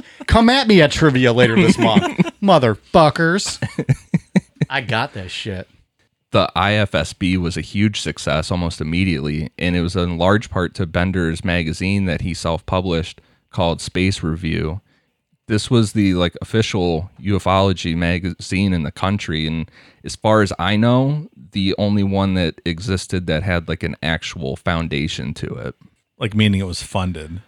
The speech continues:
Speaker 3: Funded foundation?
Speaker 2: Like, people actually bought it and, like, a-, followed what he was
Speaker 3: Okay.
Speaker 2: what he was talking about.
Speaker 3: 'Cause back then, it was,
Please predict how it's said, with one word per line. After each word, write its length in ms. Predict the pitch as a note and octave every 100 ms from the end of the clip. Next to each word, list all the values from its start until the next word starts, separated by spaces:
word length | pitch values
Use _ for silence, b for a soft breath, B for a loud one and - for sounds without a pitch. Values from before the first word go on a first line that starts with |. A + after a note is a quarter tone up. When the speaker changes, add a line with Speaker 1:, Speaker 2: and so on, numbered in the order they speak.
| _ _ _
Speaker 3:
Funded 440 | _ G#2+ A#2+ E3 D#3
foundation? 680 | F3+ F#3+ F#3 G3 A3 A3 G#3 C3 -
Speaker 2:
Like, 520 | F#2+ G#2+ G2+ - _
people 400 | - G2+ G#2+ F#2
actually 320 | F#2 - F#2
bought 360 | F2 E2+ F#2 G#2+
it 300 | A2+ A2+ -
and, 540 | F2+ F2 E2+ E2 F2+ - _ _ _ _
like, 200 | F2 E2+
a-, 120 | E2 -
followed 480 | - F2 F2 F#2 F2
what 160 | E2+
he 140 | E2+ F2+
was 200 | E2 F3
Speaker 3:
Okay. 240 | D3+ F3+
Speaker 2:
what 140 | F2 G2+
he 80 |
was 140 | E2+ -
talking 340 | E2+ E2+ G#2+
about. 380 | G#2 G#2+ A2 - _ _ _ _ _
Speaker 3:
'Cause 140 | E3
back 280 | B2 C#3 A#2+
then, 500 | A#2+ D3+ A3+ C3 F2+ _ _ -
it 80 | G2
was, 400 | F#2+ - -